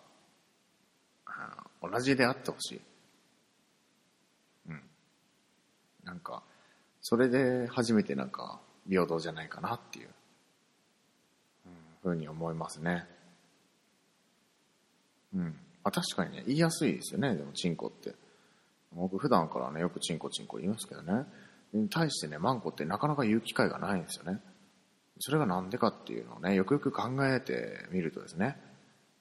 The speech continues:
うん。やっぱり、その、デリケートな問題になってくるからなんですね、きっと。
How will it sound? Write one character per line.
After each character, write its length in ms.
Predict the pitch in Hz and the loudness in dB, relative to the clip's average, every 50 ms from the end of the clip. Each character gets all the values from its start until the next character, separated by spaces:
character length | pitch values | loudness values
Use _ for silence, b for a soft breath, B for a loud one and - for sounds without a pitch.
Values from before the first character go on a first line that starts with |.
| _ _ _ - | _ _ _ -6
う 60 | 95 | -4
ん。 160 | 87 85 82 80 80 80 - | -4 -4 -6 -10 -14 -12 -6
や 80 | 110 139 | -6 0
っ 20 | |
ぱ 100 | 143 170 | 2 4
り、 140 | 151 113 - - - - - - - - _ _ _ _ _ _ _ _ _ _ _ _ _ - - - | 4 4 2 -2 -8 -18 -20 -20 -20 -20 _ _ _ _ _ _ _ _ _ _ _ _ _ -20 -12 -8
そ 200 | - - 113 110 | -4 0 2 4
の、 720 | 107 101 98 95 95 92 92 90 90 90 90 87 87 85 85 87 - - - - - - - - - - - | 4 4 4 4 2 2 0 -2 -4 -6 -8 -8 -10 -10 -12 -14 -14 -16 -16 -18 -18 -20 -20 -20 -20 -8 -2
デ 120 | - 104 | 2 2
リ 100 | 104 123 | 2 4
ケ 100 | - 165 | 4 4
ー 40 | 165 | 4
ト 60 | 151 | 4
な 80 | 107 87 | 4 4
問 220 | 87 82 85 87 | 4 4 2 2
題 140 | 82 82 82 | 2 0 0
に 100 | 85 85 | -2 -2
な 100 | 85 95 | -2 -2
っ 40 | 104 | -2
て 320 | - - - - - 76 | -4 -8 -10 -4 -4 -4
く 260 | 60 - - - - 95 | -4 -4 -6 -4 0 0
る 120 | 87 82 | 2 2
か 180 | - - 101 82 | 0 -2 -4 -4
ら 140 | 80 82 | -4 -4
な 140 | 80 73 - | -6 -8 -10
ん 20 | - | -10
で 60 | - | -12
す 140 | - - 90 | -6 -4 -2
ね、 200 | 117 143 147 B B B B B B - | 0 0 -2 B B B B B B -16
き 120 | - - 76 | -12 -12 -12
っ 40 | - - - | -12 -8 -4
と。 200 | - 80 71 - | -2 -2 -2 -2